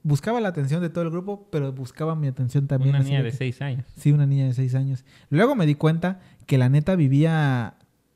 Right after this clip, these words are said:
Speaker 1: pues, culero en su casa. O sea, como porque sí, sí entré a la vida de esa niña, así de que conocí su vida, conocí su familia. Me di cuenta que no tenía mamá, solo tenía papá. Tenía un hermano que era ese del que me hice amigo.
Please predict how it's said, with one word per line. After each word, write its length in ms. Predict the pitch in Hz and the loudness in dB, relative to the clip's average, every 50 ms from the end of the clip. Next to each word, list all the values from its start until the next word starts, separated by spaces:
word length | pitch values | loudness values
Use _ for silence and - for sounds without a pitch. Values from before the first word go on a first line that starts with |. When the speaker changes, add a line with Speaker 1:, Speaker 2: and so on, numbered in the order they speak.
| _ _ _ _ _ _ _ _ _ _ _ - | _ _ _ _ _ _ _ _ _ _ _ -10
Speaker 1:
pues, 160 | - - - | -10 -10 -8
culero 380 | - - 151 147 160 165 170 | -4 0 2 2 4 4 2
en 80 | 160 143 | 0 0
su 140 | 131 123 - | -2 -4 -4
casa. 380 | - 131 127 123 - 113 110 _ _ - | -2 -4 -4 -4 -6 -8 -10 _ _ -10
O 80 | 135 | -8
sea, 180 | 123 131 135 135 | -4 -2 -4 -4
como 280 | - - 135 131 123 127 | -4 -6 -6 -6 -4 -2
porque 260 | 143 135 131 - 135 | -2 -2 -2 -2 -4
sí, 480 | - - 156 165 175 180 185 185 196 190 | -2 0 0 2 2 0 0 -2 -4 -6
sí 220 | - - 190 208 233 | -6 -2 0 0 0
entré 260 | 226 202 220 220 220 | 0 -2 -2 -2 -2
a 60 | 220 | -2
la 100 | 214 190 | -2 -2
vida 220 | 185 196 202 190 | -2 -2 -4 -4
de 80 | 185 185 | -4 -4
esa 160 | 180 180 190 180 | -6 -6 -6 -6
niña, 280 | 180 180 180 180 170 | -4 -4 -4 -4 -4
así 160 | 156 - 180 | -6 -4 -4
de 120 | 170 165 156 | -6 -6 -4
que 140 | - 143 - | -4 -6 -4
conocí 460 | 139 135 135 127 - - 151 151 - - - - - _ | -2 -2 -2 -2 -2 -2 -2 -2 -4 -8 -20 -20 -20 _
su 280 | - - - 139 127 123 | -12 -4 0 0 2 4
vida, 380 | 135 139 151 160 156 156 151 | 4 4 4 4 4 4 2
conocí 320 | 147 139 131 123 117 139 139 | 2 2 2 2 2 2 0
su 100 | 139 131 | 0 0
familia. 800 | 135 127 123 131 139 147 151 151 147 143 147 147 147 147 139 - _ _ _ - | -2 -2 0 2 2 4 4 4 6 6 4 4 2 0 -2 -4 _ _ _ -4
Me 120 | 139 135 | 0 2
di 80 | 131 135 | 2 2
cuenta 200 | 143 147 139 139 | 2 2 2 2
que 80 | 131 135 | 0 2
no 120 | 139 135 | 2 2
tenía 260 | 139 139 135 135 131 | 4 4 4 4 4
mamá, 600 | 123 117 113 117 120 127 135 139 143 143 143 139 - | 4 2 2 2 4 4 4 4 4 4 2 2 0
solo 200 | - 135 127 127 | 0 0 0 2
tenía 240 | 127 127 123 123 120 - | 2 2 2 0 0 0
papá. 580 | 117 110 - - 139 135 139 139 139 139 - _ - - - - - | -4 -6 -4 -2 -2 0 0 0 -2 -2 -4 _ -12 -20 -20 -12 -4
Tenía 540 | - 127 123 135 139 143 143 139 135 139 - _ _ | 0 0 2 2 4 4 4 2 2 0 -2 _ _
un 160 | - 139 135 131 | -2 0 0 0
hermano 560 | 123 120 123 131 139 147 151 156 160 160 147 - | 0 0 0 2 2 2 2 2 0 -2 -4 -4
que 220 | - 135 127 131 | -4 -4 -2 -2
era 240 | 131 127 123 - _ _ _ - | -2 -2 -4 -8 _ _ _ -4
ese 460 | 170 185 202 196 - - 147 131 117 - | -2 -2 -2 -2 -2 -2 -2 -2 -2 -4
del 220 | 143 131 123 123 - | -4 -2 -2 -2 -2
que 100 | - 120 | -2 -2
me 160 | 120 120 120 | -2 0 0
hice 220 | 123 123 - - 135 | 0 -2 0 -2 -2
amigo. 400 | 131 135 143 151 151 147 139 | 0 2 2 2 2 0 0